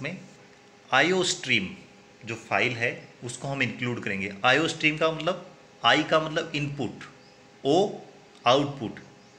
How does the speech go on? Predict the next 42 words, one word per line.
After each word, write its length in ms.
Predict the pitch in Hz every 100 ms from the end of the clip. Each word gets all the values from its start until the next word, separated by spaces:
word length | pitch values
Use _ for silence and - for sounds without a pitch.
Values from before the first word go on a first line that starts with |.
| -
stream, 360 | - - 139 101 - - -
तो 80 | -
input 420 | 127 131 135 180
output 460 | 151 120 123 - 143
stream 320 | - 120 123
को 120 | 135
हम 140 | 131 127
short 220 | 123 123
में 80 | 135
लिखते 200 | 120 170
हैं 140 | 165
आईओ 200 | 107 104 101
स्ट्रीम। 280 | - 95 87 - - - - - - -
और 160 | 110 120
इसको 320 | - 185 240 - - - - - -
angle 260 | 135 156 180
जो 160 | 156 151
bracket 360 | 123 117 143
होता 220 | 113 -
है, 180 | 101 117
जो 100 | 127
less 320 | 113 113 120 -
than 180 | 131 127
और 240 | 120 110 98
greater 300 | 104 104 127
than 220 | 120 113
का 80 | 117
symbol 380 | - 95 104 101
है, 120 | 139 - - - 123
उसके 180 | - 117
बीच 200 | 101 98
में 100 | 101
हम 80 | 92
लिखते 300 | 92 - 98
हैं। 220 | 90 - - - - - - - -
और 140 | 127 135
इससे 220 | 135 180
पहले 240 | 151 143
लिखते 240 | 147 135 151
हैं 200 | 151 -
hash 340 | 120 143 -
include। 600 | - 123 120 123 101 98